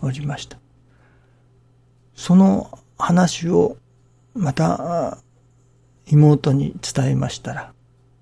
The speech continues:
実はその今年に入ってでしょうか、おばをできたら温泉にでもお連れして、まあ、ゆっくりしていただこうかと、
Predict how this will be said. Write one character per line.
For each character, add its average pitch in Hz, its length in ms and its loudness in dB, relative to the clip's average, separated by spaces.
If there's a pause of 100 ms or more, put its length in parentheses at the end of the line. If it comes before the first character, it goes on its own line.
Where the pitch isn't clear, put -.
(1300)
実 135 260 -2
は 117 300 -4 (1200)
そ 139 180 -2
の 151 840 0
今 151 100 -4
年 151 280 -2
に 151 100 0
入 147 160 -2
っ - 20 -8
て - 200 -10
で - 100 -6
し - 140 -8
ょ - 80 -4
う - 60 -12
か、 - 260 -18 (1600)
お 131 60 6
ば 143 120 4
を 143 380 4 (640)
で 151 140 0
き - 100 -4
た 131 140 -6
ら - 340 -10 (140)
温 151 160 2
泉 139 220 4
に 143 160 4
で 156 100 -2
も 156 640 -2 (1120)
お 131 100 -4 (100)
連 139 120 2
れ 127 80 0
し - 80 -8
て、 139 240 -4 (560)
ま 127 300 0
あ、 156 60 -6
ゆ 135 100 -4
っ - 20 -16 (100)
く 156 140 -2
り 156 100 -2
し - 80 -6
て 151 160 -2
い 151 80 -2
た - 140 -6
だ 156 120 -2
こ - 240 -2
う - 40 -18
か - 160 -10
と、 - 100 -18